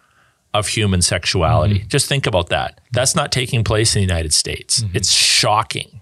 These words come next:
Speaker 2: Mm-hmm.
Speaker 1: It's absolutely shocking that world leaders haven't spoken up against this. This is what makes Justin Trudeau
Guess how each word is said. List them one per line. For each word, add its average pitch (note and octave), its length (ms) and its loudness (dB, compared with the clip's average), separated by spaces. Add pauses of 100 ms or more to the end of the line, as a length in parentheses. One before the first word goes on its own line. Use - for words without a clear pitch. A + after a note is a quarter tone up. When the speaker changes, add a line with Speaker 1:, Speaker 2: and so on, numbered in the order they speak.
Speaker 2:
Mm-hmm. G2 300 -6
Speaker 1:
It's - 180 -2
absolutely A#2 640 0
shocking - 800 -2 (920)
that G2+ 380 0
world D3+ 380 4
leaders G2+ 680 0 (520)
haven't A2 500 -2
spoken A2+ 480 0
up G2 220 -2 (240)
against G2+ 400 0
this. D2+ 200 0
This B2 180 2
is D#3+ 100 0
what E3+ 140 0
makes B2 280 -2
Justin A2 360 0
Trudeau F#2 640 0